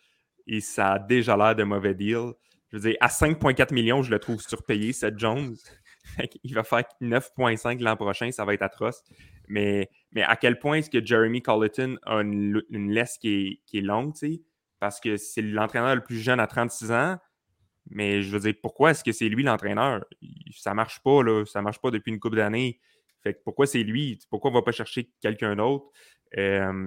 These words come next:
moi, je me demande parce que, tu sais, combien de temps il va faire jouer Seth Jones vingt-huit minutes par soir alors qu'il se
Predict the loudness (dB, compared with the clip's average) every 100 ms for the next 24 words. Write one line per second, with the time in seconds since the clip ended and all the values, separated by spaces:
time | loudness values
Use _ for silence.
0 | -10 -10 -2 -2 0 0 0 0 -2 -4
1 | -2 -2 -2 -6 0 0 0 -2 0 2
2 | 2 2 -2 -2 -2 0 -2 -2 -4 -4
3 | -4 -4 -2 -4 -6 2 4 4 4 0
4 | -2 -16